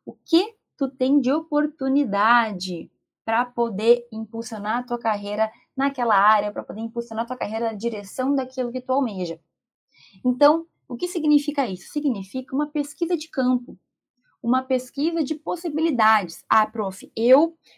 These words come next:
defini que daqui um ano eu quero ter escrito tantos trabalhos científicos. O que que eu posso fazer?" Bom,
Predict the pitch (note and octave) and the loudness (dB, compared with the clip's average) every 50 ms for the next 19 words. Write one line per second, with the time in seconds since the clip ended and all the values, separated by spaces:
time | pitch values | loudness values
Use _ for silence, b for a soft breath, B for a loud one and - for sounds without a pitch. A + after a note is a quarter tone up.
0 | b _ F#3+ G3 A3+ A#3 A#3 - A#3 G#3 G#3 G#3 A3 A3+ A#3+ B3+ B3 B3 - G#3 | b _ 0 0 0 0 0 -4 -8 -8 -6 -4 0 0 2 0 0 -2 -6 -8
1 | G#3+ G#3 G#3 - - C4+ D4 D4 B3+ A#3+ A#3 A3+ A#3 A#3+ A#3+ A#3+ C4 D4+ D4+ - | -8 -8 -8 -4 -2 0 2 2 2 2 0 0 0 0 2 2 2 2 0 -4
2 | _ _ _ _ _ _ - G#3+ G#3+ - - A3 A3 A#3 B3 B3 B3+ B3 B3 A3+ | _ _ _ _ _ _ -14 -14 -12 -10 -6 -2 -2 -2 -2 -2 -4 -6 -8 -8
3 | A3 A3 G#3 - - _ A#3 C4 D4 D4 D4 - - B3 A#3 A#3 A#3 - - - | -8 -8 -12 -14 -10 _ -2 -2 -2 -2 -4 -6 -6 -6 -6 -6 -8 -12 -10 -8
4 | G3+ F#3 E3+ F3 F#3+ A3+ B3 B3+ C4 B3+ - C#4 D4 E4 E4 - - - C#4 A#3+ | -8 -4 0 0 2 2 2 0 -2 -4 -2 -2 -2 -2 -4 -2 0 2 2 2
5 | - - - - _ - - - - _ _ _ _ _ _ _ _ A#3+ A#3 _ | 0 -4 -12 -20 _ -20 -20 -20 -20 _ _ _ _ _ _ _ _ -18 -18 _
6 | - G#4 G#4+ G#4 - F4+ F4+ F4 - - C4+ C4 C4+ C4 - C4 A#3+ - - B3 | -10 -10 -10 -4 -2 -2 -2 -2 2 2 4 4 4 2 -2 -8 -12 -6 -6 -6
7 | A#3+ G3 F3 D#3+ C#3 C#3 _ G3 G#3+ D#3+ - | -4 -4 -6 -8 -8 -8 _ -4 -4 -4 -6